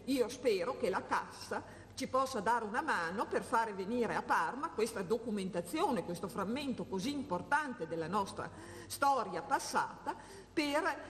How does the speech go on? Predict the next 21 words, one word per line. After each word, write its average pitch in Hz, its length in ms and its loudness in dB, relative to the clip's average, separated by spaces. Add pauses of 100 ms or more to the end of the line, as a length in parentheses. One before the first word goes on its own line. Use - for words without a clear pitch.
(180)
ehm, 180 920 2
avere, 214 640 2
per 247 220 2
raccogliere 254 920 2
quelle 302 280 2
biblioteche 247 800 0
parmigiane 302 640 0
che 320 80 -6
purtroppo 339 500 0
sono 285 220 -2
andate 214 320 2
disperse, 190 560 0
perché 208 240 -4
voi 226 140 4
sapete 220 400 0
che 233 100 0
la 185 80 4
grande 220 340 2
biblioteca 185 500 -2
dei 185 140 0
Farnese - 680 -2